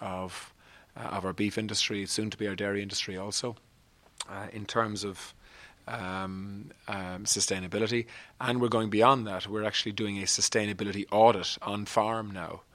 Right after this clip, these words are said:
uh, and also auditing the companies that actually process and add value to dairy product. Uh,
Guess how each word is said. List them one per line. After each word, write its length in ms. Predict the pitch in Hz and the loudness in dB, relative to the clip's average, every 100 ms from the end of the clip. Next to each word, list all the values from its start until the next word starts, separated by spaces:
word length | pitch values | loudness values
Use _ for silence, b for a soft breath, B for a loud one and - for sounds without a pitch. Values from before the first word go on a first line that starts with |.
| B B B - | B B B -10
uh, 120 | - | -8
and 260 | - 110 110 | -2 0 0
also 440 | 101 104 - 101 | 0 0 0 -2
auditing 460 | 98 101 104 98 98 - - | -2 -2 -4 -6 -8 -12 -8
the 60 | |
companies 540 | - 123 113 104 95 - | -2 0 0 -2 -4 -6
that 100 | 95 | -6
actually 300 | 98 - - | -4 -6 -6
process 560 | - 101 - 101 - | -4 -2 -2 -2 -4
and 100 | 98 | -4
add 140 | 95 95 | -8 -8
value 300 | 95 92 90 | -6 -6 -8
to 100 | - | -8
dairy 240 | 95 95 | -6 -6
product. 480 | - 90 101 - - B B B B | -8 -10 -10 -10 -10 B B B B
Uh, 80 | 120 | -10